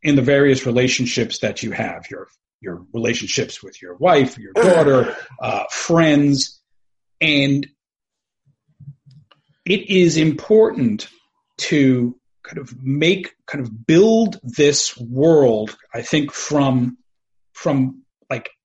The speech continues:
yourself on out. Now, the idea about what has greater value or greater significance, you know, or suffering, starving in the world, I mean, that is gonna be an abstract,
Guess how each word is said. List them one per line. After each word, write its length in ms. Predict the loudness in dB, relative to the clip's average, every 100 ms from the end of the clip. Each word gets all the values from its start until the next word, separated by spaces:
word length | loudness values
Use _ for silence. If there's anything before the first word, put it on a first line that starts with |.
| _ _ _ _ _ _ _ _ -6
yourself 720 | -2 0 2 4 2 0 -4
on 380 | -2 0 -2 -2
out. 380 | -4 -6 -14 -20 _ _ _ _ _ _ -4
Now, 160 | 0 2
the 160 | 4
idea 520 | 2 2 2 2 2
about 540 | 2 0 0 2 0 -2
what 360 | 0 0 0 -8
has 400 | -2 0 0 -4
greater 720 | -2 0 2 2 4 2 0 -6
value 500 | -2 2 4 4 0
or 80 | 0
greater 300 | 0 0 0
significance, 1080 | -4 -6 0 0 0 -4 -8 -12 -16 -16 _
you 100 | -12
know, 80 | -10
or 220 | -8 -10 -14 _
suffering, 720 | -10 -2 -2 0 -2 0 -2
starving 680 | -4 -6 -2 -2 0 -2 -6 -8
in 40 |
the 60 | -8
world, 400 | 0 0 0 -6
I 320 | _ _ _
mean, 220 | -8 -6 -8 -10
that 280 | -2 0 2
is 100 | 2
gonna 160 | 2 0
be 140 | 2
an 80 | 2
abstract, 760 | 2 -2 -2 0 0 -2 -6